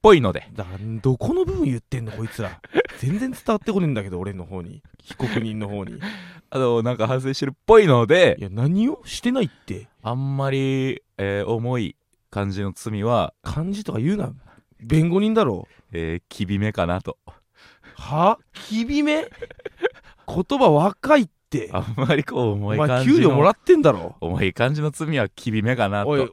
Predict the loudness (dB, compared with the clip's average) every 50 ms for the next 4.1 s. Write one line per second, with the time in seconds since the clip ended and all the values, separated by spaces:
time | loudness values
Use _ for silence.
0 | -8 -10 -6 -4 -2 -2 -2 -2 -2 -2 -4 -4 -4 -4 -2 0 0 2 2 0
1 | 0 2 2 2 2 0 _ 0 0 2 2 0 0 -2 -4 -6 -8 -12 _ _
2 | _ _ _ _ _ _ _ _ _ _ _ _ _ _ _ -6 -6 -6 -6 _
3 | -8 -8 -8 -8 -6 -4 -4 -4 -4 -6 -12 -14 -16 -10 -4 -2 0 0 0 0
4 | -2 -4